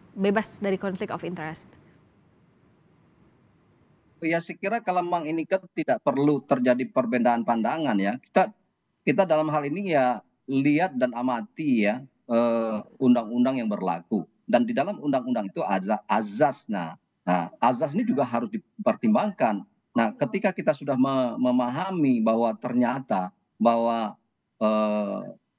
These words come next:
Speaker 2: anggota T N I bisa diproses dalam konteks,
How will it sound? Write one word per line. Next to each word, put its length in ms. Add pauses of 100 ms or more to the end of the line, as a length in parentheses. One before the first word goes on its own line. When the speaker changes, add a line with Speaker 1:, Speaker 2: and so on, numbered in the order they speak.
Speaker 2:
anggota 400
T 140
N 260
I 320
bisa 400
diproses 800
dalam 320
konteks, 320